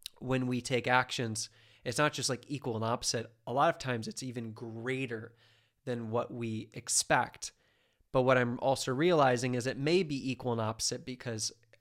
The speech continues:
it may be equal and opposite because if I'm underesti-, underestimating my power in that moment, then I'm not in the awareness of the energy that's behind that action. So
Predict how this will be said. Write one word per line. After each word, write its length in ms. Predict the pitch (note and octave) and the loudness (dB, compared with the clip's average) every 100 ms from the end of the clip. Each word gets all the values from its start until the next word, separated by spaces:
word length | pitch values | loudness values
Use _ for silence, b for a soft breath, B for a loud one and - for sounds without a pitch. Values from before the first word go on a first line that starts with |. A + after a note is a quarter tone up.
| _ | _
it 260 | B2+ B2+ B2+ | -6 -4 -2
may 160 | C#3 | -2
be 300 | C#3 B2 C3 - | -2 -2 -6 -6
equal 260 | B2 A#2 | -8 -6
and 100 | A2 | -6
opposite 440 | - A#2+ - - B2 | -4 -4 -4 -6 -6
because 280 | B2 A#2+ B2 | -6 -6 -6
if 80 | - | -4
I'm 220 | C3 B2+ | -2 -2
underesti-, 680 | C3 B2 B2 A#2 - B2 B2+ - C3+ | -2 -2 -2 -2 -2 -2 -4 -4 -2
underestimating 760 | C3 B2 A#2+ - B2+ A#2+ A2+ | 2 4 2 0 -2 -2 -2
my 180 | A2+ A2+ | -2 -4
power 560 | A2+ C3 B2 C3 B2 B2 | -4 0 2 4 2 0
in 240 | B2 A#2 | -2 -2
that 200 | G#2+ - | -2 2
moment, 600 | D3+ F#3 C#3 A#2 - - b b b b b b b b - | 4 6 4 0 -2 -8 b b b b b b b b -2
then 120 | B2+ | 2
I'm 140 | C3 | 4
not 200 | C#3+ C#3 | 6 6
in 120 | C3+ | 6
the 100 | C3 | 4
awareness 460 | A#2+ A#2 B2+ B2+ - | 4 4 4 2 -2
of 80 | A#2 | -4
the 160 | B2 - | -8 -6
energy 460 | C3 C#3+ C3 A#2 A2 | -4 -2 -4 -2 -2
that's 200 | A2 - | -4 -6
behind 380 | A2+ A2+ A2 | -4 -2 -2
that 80 | G#2+ | -2
action. 600 | G#2+ A2+ A2 - - - - _ _ _ _ _ _ _ | -2 -4 -6 -12 -12 -16 -20 _ _ _ _ _ _ _
So 480 | - C3+ B2+ B2 | 0 4 6 4